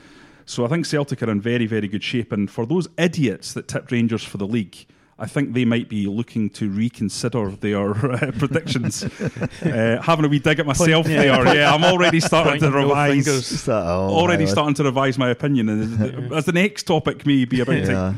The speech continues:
Speaker 1: to
Speaker 3: totally.
Speaker 1: explain to people.
Speaker 3: Yeah.
Speaker 2: Yeah.
Speaker 3: Well, I think you look, oh, sorry.
Speaker 2: No, on you go, Jules.
Speaker 3: Eh, but I, th-, I think kinda, um, if you talk about Celtic spending what they've got in this left back situation,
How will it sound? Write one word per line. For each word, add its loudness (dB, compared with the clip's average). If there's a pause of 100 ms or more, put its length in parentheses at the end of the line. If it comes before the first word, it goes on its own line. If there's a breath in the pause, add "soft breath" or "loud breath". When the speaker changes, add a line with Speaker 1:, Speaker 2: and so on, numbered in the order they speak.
(140)
Speaker 1:
to 0
Speaker 3:
totally. 0
Speaker 1:
explain -2
to -2
people. -4 (120)
Speaker 3:
Yeah. -2
Speaker 2:
Yeah. 2
Speaker 3:
Well, 2
I 0
think -2
you 0
look, -2
oh, -4
sorry. -4 (320)
Speaker 2:
No, 0
on -6
you -8
go, -6
Jules. -14
Speaker 3:
Eh, -2
but -2
I, -2
th-, -4
I -6
think -6
kinda, -4
um, -2
if -8
you -6
talk -4
about -6
Celtic -6
spending -4
what -4
they've -10
got -6
in -6
this -6
left -6
back -10
situation, -6